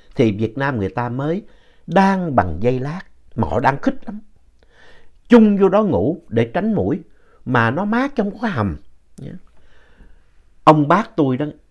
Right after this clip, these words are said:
mà ông nằm trong cái nóp ông ngủ, rồi bị ma nó dở hí ra, nó hù hè ổng. Thế là ổng cuốn nóp, ổng về nhà, chứ ổng có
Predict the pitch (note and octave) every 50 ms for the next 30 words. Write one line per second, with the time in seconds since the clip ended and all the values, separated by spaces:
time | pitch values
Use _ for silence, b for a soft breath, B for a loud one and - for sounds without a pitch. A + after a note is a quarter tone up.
0 | _ _ _ - A#2 B2 G#2+ G2 F#2+ F2 - - C#3+ E3+ E3+ D3 G#2 F2 E2 D#2
1 | A#2+ A#2+ - D3 C#3+ D#3+ E3+ E3 - - C3+ C#3 A#2 F#2+ D#2+ A#2 D#3+ F#3 - G#2
2 | E2 D2+ D2+ F2+ F#2+ A2 B2+ B2+ B2 A#2+ A#2 B2 C3+ C3 A2 D2+ D#2 G#2 C3+ C#3+
3 | E3+ F#3 G#3 A3 - E3 C#3+ C3 B2 A#2+ C#3 D3+ D3 B2+ G#2+ G2 F2 E2+ E2+ G2+
4 | E2+ E2+ - - - E2 F2+ B2 - b b b b b - - - B2+ E3+ D#3+
5 | D#3+ B2+ F2+ D#2 b b b b b b b b - F2 G2+ B2 B2 - C#3 C#3+
6 | D#3 D#3 D#3 D3+ D#3 D#3 - - A2+ A#2 A2 F#2 E2 D#2 E2+ E2 D#2+ D2+ D2 D2+
7 | - - - G2 B2 B2